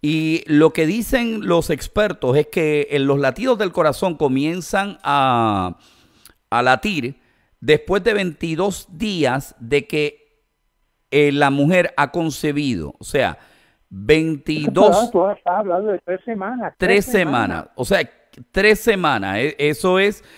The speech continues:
Speaker 1: en este momento, eh, creo que hay a-, algunos lugares donde se permite hasta las veintiún semanas abortar. Esto estaría,
Speaker 2: Correcto.
Speaker 1: esto estaría, eh,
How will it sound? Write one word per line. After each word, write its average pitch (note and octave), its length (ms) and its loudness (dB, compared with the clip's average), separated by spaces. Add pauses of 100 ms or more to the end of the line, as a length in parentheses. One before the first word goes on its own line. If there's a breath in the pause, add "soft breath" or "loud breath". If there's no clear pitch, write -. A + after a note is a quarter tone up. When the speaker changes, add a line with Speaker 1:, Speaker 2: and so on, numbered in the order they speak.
(160 loud breath)
Speaker 1:
en C#3+ 160 0
este D3+ 200 -2
momento, G#3 680 -4
eh, B2+ 360 -2
creo C3+ 220 -2
que F3+ 100 0
hay E3 200 0
a-, D#3 100 0 (160)
algunos D3 300 0
lugares E3+ 340 0
donde B2 240 -2
se B2+ 100 -6
permite A#2+ 520 -4
hasta C3 240 -4
las A2 180 -4
veintiún A#2+ 520 -8
semanas E3 460 -4
abortar. G#2+ 680 -2 (320 loud breath)
Esto A#2+ 280 -2
estaría, D#3 600 2
Speaker 2:
Correcto. D#3+ 580 0 (160)
Speaker 1:
esto C#3+ 320 2
estaría, D#3+ 1160 2
eh, B2 680 -2